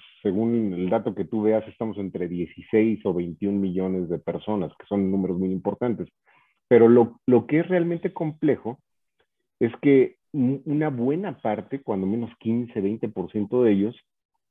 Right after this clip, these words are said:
se caracterizan por estar en esta pobreza extrema, ya ni siquiera en los, en los cortes menos, eh, menos complejos, sino en el más,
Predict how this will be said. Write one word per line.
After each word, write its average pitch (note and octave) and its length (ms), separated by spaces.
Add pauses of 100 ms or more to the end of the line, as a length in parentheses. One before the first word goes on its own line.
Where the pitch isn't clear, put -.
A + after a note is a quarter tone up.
(140)
se G2+ 140
caracterizan B2 880
por G#2+ 140
estar - 280
en A#2+ 120
esta A#2 260
pobreza G2 420
extrema, A#2+ 540
ya G#2+ 140
ni B2 100
siquiera A#2+ 380
en G#2+ 160
los, E2+ 140 (640)
en A2 120
los G#2 200
cortes B2 440
menos, A#2 440 (180)
eh, F2+ 380 (420)
menos A2+ 300
complejos, A2+ 560
sino F#2 160
en F2+ 80
el F2+ 140
más, A#2 300